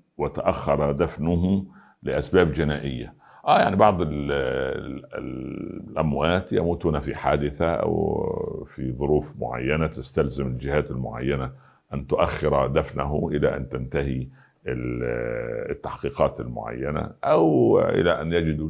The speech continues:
جثته إذا كانت مفقودة في بحر أو في بر، يعني إلى هذا. أولًا،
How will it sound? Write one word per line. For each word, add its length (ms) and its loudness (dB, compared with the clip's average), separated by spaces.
جثته 540 0
إذا 100 -2
كانت 220 -4
مفقودة 540 -6
في 120 -4
بحر 480 0
أو 120 -4
في 420 -8
بر، 260 2
يعني 220 4
إلى 140 4
هذا. 320 2
أولًا، 340 2